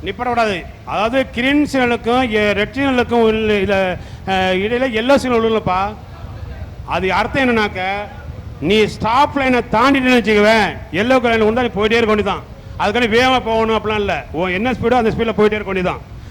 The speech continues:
அது வந்து அது கடக்கிறதுக்கான டயத்துக்கு தான் கொடுத்துருக்காங்க அந்த எல்லோ சிக்னல். இப்படியா அந்த உன் ஸ்டாப் லைன் இருக்கு, நீ தாண்டிட்டே எல்லோ சிக்னல் விழுந்துருச்சு, நீ பாட்டு அதே ஸ்பீட்ல ஓவர ஹை ஸ்பீட்லாம் போகக்கூடாது, வேகக்கூடாது, போகணும், ஒயிட் போயிடணும்.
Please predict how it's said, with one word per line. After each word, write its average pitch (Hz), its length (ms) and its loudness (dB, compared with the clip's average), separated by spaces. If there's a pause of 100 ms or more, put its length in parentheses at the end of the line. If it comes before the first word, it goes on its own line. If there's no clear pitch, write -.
அது 175 260 0
வந்து 262 100 4
அது 254 160 -2
கடக்கிறதுக்கான 240 480 -2
டயத்துக்கு 220 220 -4
தான் 233 100 -2
கொடுத்துருக்காங்க 208 340 -6
அந்த 170 60 -6
எல்லோ 185 260 -4
சிக்னல். 165 320 -8 (320)
இப்படியா 220 280 0
அந்த 190 140 -6 (140)
உன் 190 140 -12
ஸ்டாப் 240 300 -4
லைன் 240 140 2
இருக்கு, 208 440 -4 (300)
நீ 190 140 -2 (140)
தாண்டிட்டே 247 480 2
எல்லோ 226 220 -2
சிக்னல் 214 200 -2
விழுந்துருச்சு, 185 400 -2
நீ 147 100 -4
பாட்டு 190 260 4
அதே 214 200 4
ஸ்பீட்ல 220 240 2 (220)
ஓவர 226 300 6
ஹை 220 200 4
ஸ்பீட்லாம் 214 340 0
போகக்கூடாது, 202 360 4
வேகக்கூடாது, 185 560 0
போகணும், 156 280 0
ஒயிட் 135 340 -8
போயிடணும். 135 360 -4